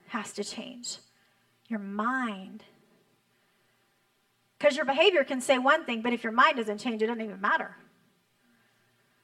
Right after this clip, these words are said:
Right? Your actions can look beautiful, but inside you could have the ugliest mind,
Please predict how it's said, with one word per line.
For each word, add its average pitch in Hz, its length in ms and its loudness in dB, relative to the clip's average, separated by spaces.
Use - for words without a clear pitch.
Right? 294 420 4
Your 370 140 10
actions 330 400 10
can 285 180 -4
look 254 160 -2
beautiful, 269 540 2
but 254 180 2
inside 254 440 4
you - 80 -8
could 320 120 0
have 220 200 4
the 196 120 0
ugliest 302 500 2
mind, 311 500 -2